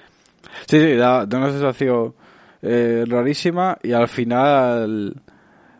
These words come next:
mm, van a, a tirar mucho los, los entrenadores. Pasa todos los años, ¿no? Pero este año tiene pinta que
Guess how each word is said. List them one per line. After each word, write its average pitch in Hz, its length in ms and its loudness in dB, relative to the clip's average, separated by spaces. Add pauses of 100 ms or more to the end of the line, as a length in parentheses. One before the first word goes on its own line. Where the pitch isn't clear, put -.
mm, 120 840 -6 (200)
van 127 500 4
a, 127 320 2
a 113 160 -4
tirar 117 360 0
mucho 131 380 -6
los, 104 400 -2 (480)
los 110 160 0
entrenadores. 110 560 0 (300)
Pasa 117 220 2
todos 113 220 0
los 107 220 -6
años, 147 240 -2
¿no? 151 160 -4
Pero 113 160 -2
este 117 160 -2
año 120 180 -2
tiene 113 200 -6
pinta 110 280 -4
que 101 220 -4